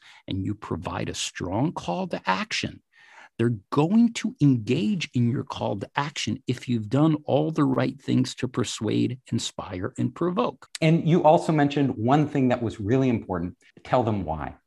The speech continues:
Speaker 2: why they should care.
Speaker 1: That's a good point, Steve, because what happens often when people present their agenda, they make it about them instead of making it about the hopes, dreams, and aspirations of their listeners.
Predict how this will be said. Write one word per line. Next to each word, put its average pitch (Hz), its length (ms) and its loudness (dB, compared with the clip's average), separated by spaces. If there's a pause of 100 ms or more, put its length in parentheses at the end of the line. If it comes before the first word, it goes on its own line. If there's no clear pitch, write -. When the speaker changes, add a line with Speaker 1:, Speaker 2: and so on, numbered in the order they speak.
(140)
Speaker 2:
why 117 420 4
they 120 120 2
should - 300 -8
care. - 240 -12 (220)
Speaker 1:
That's 147 200 2
a 135 60 0
good 117 220 -2
point, 110 240 -2
Steve, 104 260 -4
because 107 260 -2
what 113 140 -2
happens 151 480 2
often 107 300 0
when 98 120 2
people 131 300 -4
present 113 400 -2
their 95 200 -2
agenda, 92 440 -4
they 92 100 -6
make 98 220 -2
it 92 60 -4
about 90 260 -6
them 95 400 -6
instead 101 300 0
of 92 100 -6
making 98 240 -4
it 92 60 -2
about 87 260 -8
the 90 80 -8
hopes, - 460 0
dreams, 107 340 0
and 92 160 -6
aspirations 92 680 -4
of 82 100 -10
their 82 140 -10
listeners. - 600 -8